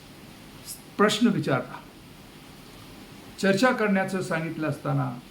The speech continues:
ओम बिर्ला यांना त्या गोष्टीचं, विरोधकांच्या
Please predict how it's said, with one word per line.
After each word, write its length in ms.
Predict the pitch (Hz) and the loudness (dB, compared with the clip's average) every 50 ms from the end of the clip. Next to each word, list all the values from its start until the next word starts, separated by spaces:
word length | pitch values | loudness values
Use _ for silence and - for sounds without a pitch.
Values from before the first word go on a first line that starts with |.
| - - - | -20 -6 0
ओम 220 | 175 196 196 - | 4 4 4 6
बिर्ला 300 | 190 170 139 131 123 104 - - - - - - - - - - - - - - - - - - - - - - - - - | 4 2 0 0 -2 -4 -6 -10 -16 -18 -20 -20 -20 -20 -20 -20 -20 -20 -20 -20 -20 -20 -20 -20 -20 -20 -20 -20 -16 -10 -6
यांना 320 | 135 139 139 135 135 131 127 123 120 - - - - - - - - - - - - - - - - - - - - - - - - | -4 -2 0 0 0 0 -2 -2 -6 -12 -16 -20 -20 -20 -20 -20 -20 -20 -20 -20 -20 -20 -20 -20 -20 -20 -20 -20 -20 -20 -20 -10 -6
त्या 120 | 131 131 | -4 -2
गोष्टीचं, 600 | 131 135 131 - - - 135 - - 127 123 123 120 - - - - - - - - - - - - - - - - - - - - - - - - - - - - - - - - - - - - - - - - - - - - - - - - - - 151 | 0 -2 -2 -4 -6 -8 -8 -6 -6 -6 -6 -6 -8 -12 -18 -20 -20 -20 -20 -20 -20 -20 -20 -20 -20 -20 -20 -20 -20 -20 -20 -20 -20 -20 -20 -20 -20 -20 -20 -20 -20 -20 -20 -20 -20 -20 -20 -20 -20 -20 -20 -20 -20 -20 -20 -20 -20 -20 -20 -20 -20 -18 -10 -4
विरोधकांच्या 800 | 143 160 185 214 240 254 240 - 208 208 196 196 190 180 170 | 0 6 6 8 8 8 6 6 4 2 2 2 2 2 2